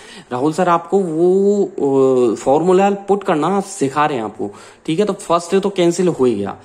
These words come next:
अब आ जाओ second वाले पे, Distance है, इनिशियल है, टी है, ए है और T है, ये भी लग सकता है और third वाला भी लग सकता है। दोनों ही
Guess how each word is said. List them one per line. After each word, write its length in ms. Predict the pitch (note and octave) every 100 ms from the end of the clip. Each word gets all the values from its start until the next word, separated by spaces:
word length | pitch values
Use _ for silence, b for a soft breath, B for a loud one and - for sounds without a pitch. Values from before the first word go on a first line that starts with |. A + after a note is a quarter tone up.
| B B B -
अब 120 | F3 F3
आ 80 |
जाओ 140 | E3+ F#3+
second 400 | F#3 C#3+ C#3 A#2+
वाले 220 | A2+ G#2+
पे, 200 | G#2+ G#2 b b _ A#2+
Distance 500 | B2 - D3+ D#3+ D3
है, 220 | D3+ E3+ - _ _ _ _ _ - -
इनिशियल 460 | C3+ D3 C#3+ D#3 D3
है, 280 | D3 E3 E3+ _ b b b _ -
टी 240 | D#3+ F3
है, 320 | D3+ D#3 F3 -
ए 180 | D3 D#3
है 200 | D#3+ E3+
और 200 | B2+ -
T 100 | A2
है, 200 | G2+ G2 - - _ _ _ -
ये 200 | A2+ D3
भी 100 | E3+
लग 140 | F3+
सकता 320 | F#3+ F#3 F#3+
है 180 | F3+ A3 B B B _ F3
और 240 | G3+ A#3 - - - - _ _ -
third 180 | E3+ E3+
वाला 260 | D3+ C#3
भी 180 | B2+ G3 A#3 B2
लग 180 | B2 -
सकता 320 | G#2+ - G2+
है। 140 | - _ b b b _ A#2
दोनों 380 | C#3 D#3+ F3+ F#3+
ही 160 | G#3+